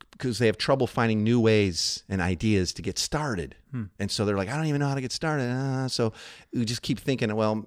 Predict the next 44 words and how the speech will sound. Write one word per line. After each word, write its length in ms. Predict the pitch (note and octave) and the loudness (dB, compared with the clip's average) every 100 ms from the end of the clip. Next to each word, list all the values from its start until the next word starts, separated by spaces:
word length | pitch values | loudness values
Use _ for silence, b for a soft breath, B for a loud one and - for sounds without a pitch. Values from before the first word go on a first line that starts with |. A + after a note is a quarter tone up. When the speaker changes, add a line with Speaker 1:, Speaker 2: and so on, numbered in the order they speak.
| A#2 | -10
Speaker 1:
I 180 | - C3 | -12 -8
don't 100 | A#2+ | -2
know." 300 | A2+ A2 A2+ | 0 0 -2
And 240 | A#2 A2+ | -6 -4
I, 140 | G#2 - | -4 -2
so 160 | - | 2
I 80 | A2+ | 2
order 300 | F#2 C#3 C3+ | 8 8 8
a 60 | A#2+ | 4
bunch 200 | A#2+ A2 | 2 0
of 80 | F2 | 2
books 380 | C3+ - - A2 | 0 0 -4 -2
and 120 | F2+ | -2
I 100 | E2+ | -4
download 480 | F#2 A2 A#2+ A#2+ G#2+ | 2 2 4 0 -2
stuff 420 | - A#2 A2+ - | 0 2 2 -2
and 80 | E2+ | -4
I'll 100 | F2+ | 0
even 160 | G2 | 0
buy 180 | F#2 G#2 | 4 4
a 60 | F#2+ | 2
course 500 | - C3 B2 B2 - b b b _ | 2 2 2 0 -6 b b b _
and 160 | G#2 | 2
never 220 | G2+ F#2+ F2+ | 4 6 4
watch 300 | E2 D#2 - | 4 0 -4
it, 120 | - | -8
you 100 | - | -4
know, 80 | F2 | 0
Speaker 2:
Sure. 100 | F2 | 2
Speaker 1:
or 20 | |
never 180 | G2 F#2+ | 2 2
read 180 | F2 D#2+ | 2 0
the 40 | D2 | -4
book. 140 | C#2 - _ _ b b b b b | -8 -12 _ _ b b b b b
<laughs> 80 | - | 4
Speaker 2:
I've 500 | G#3+ D3+ - - A#2+ | 4 4 -2 -6 0
done 160 | C#3+ D3+ | 2 4
that 140 | C#3 | 4
a 60 | A2+ | 4
lot. 220 | G2+ - - | 2 0 2
Speaker 1:
Yeah. 340 | A2+ A2 F#2+ | 6 6 6
Or, 300 | G#2 D3 C3+ - | 2 4 4 4
you 100 | C3 | 4
know, 160 | C3 | 4